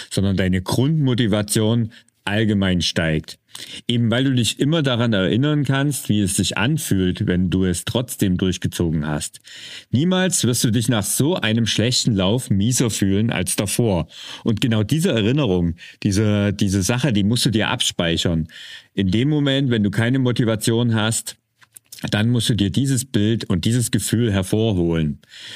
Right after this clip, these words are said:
Es ist also nicht so, dass Motivation vor einem Lauf da sein muss.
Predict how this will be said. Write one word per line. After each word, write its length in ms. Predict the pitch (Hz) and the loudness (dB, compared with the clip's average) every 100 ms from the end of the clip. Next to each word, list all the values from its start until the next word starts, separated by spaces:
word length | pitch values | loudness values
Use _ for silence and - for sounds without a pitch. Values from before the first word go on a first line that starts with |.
| - - | -14 -2
Es 140 | 95 | 0
ist 140 | 135 | 2
also 220 | 151 127 123 | 2 2 2
nicht 200 | 110 - | 2 2
so, 180 | 123 | 2
dass 160 | 147 107 | 2 2
Motivation 920 | 110 113 110 104 - 120 131 135 - _ | 2 2 0 0 0 2 2 -2 -6 _
vor 460 | - - 135 165 | -8 -2 0 0
einem 320 | - 104 104 98 | 0 0 2 2
Lauf 340 | 95 104 104 | 2 0 -2
da 220 | - 92 | -2 0
sein 260 | 92 104 92 | 0 0 2
muss. 340 | 101 147 - | 0 0 -4